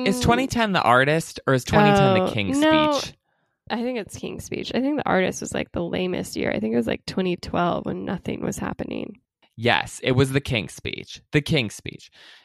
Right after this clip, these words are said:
Speaker 2: It was The King's Speech, a hundred and twenty-seven Hours, Black Swan, The Fighter, Inception, The Kids Are All Right, The Social Network, Toy Story three, True Grit, and Winter's Bone.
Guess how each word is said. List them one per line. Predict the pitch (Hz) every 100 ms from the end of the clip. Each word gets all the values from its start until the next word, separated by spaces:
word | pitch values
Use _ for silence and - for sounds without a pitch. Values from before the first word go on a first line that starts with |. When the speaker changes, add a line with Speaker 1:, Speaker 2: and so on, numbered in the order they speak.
| -
Speaker 2:
It |
was | 131 127
The | 120
King's | - 175 175 -
Speech, | - 151 147 143
a |
hundred | 123 143 151 147
and |
twenty-seven | 147 135 135 131 117 107
Hours, | 98 98 98 -
Black | - 113 123 139
Swan, | - 117 107 98 98 -
The | 110
Fighter, | - 107 98 95 92
Inception, | 104 104 123 101 - 95 95
The |
Kids | 101 135 131
Are | 131
All | 127 113
Right, | 104 98 -
The | 113
Social | - 120 117 117
Network, | 104 87 95 92 -
Toy | 131 123
Story | 135 127 110
three, | - 101 95
True | - 123 117
Grit, | 107 104 95
and | 95 95
Winter's | 95 98 98
Bone. | - 71 -